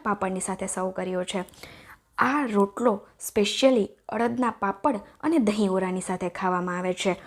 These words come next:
હું તો ઘણા ટાઈમથી આ રીતે જ, આ બંને વસ્તુની સાથે જ આ રોટલો ખાઉં છું.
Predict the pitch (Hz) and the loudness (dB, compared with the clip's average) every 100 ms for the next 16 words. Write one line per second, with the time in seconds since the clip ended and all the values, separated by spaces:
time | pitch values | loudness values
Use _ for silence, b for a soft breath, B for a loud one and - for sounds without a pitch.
0 | B B 233 254 254 302 226 208 208 262 | B B 4 4 4 2 2 2 2 2
1 | 269 277 285 - - 214 214 214 254 247 | 4 4 2 0 0 0 0 0 0 0
2 | - 208 196 220 208 202 240 226 208 180 | -2 0 0 0 -2 -2 -2 -2 0 0
3 | 240 214 190 185 185 190 196 196 - 370 | 0 2 2 0 0 -2 -2 -6 0 -2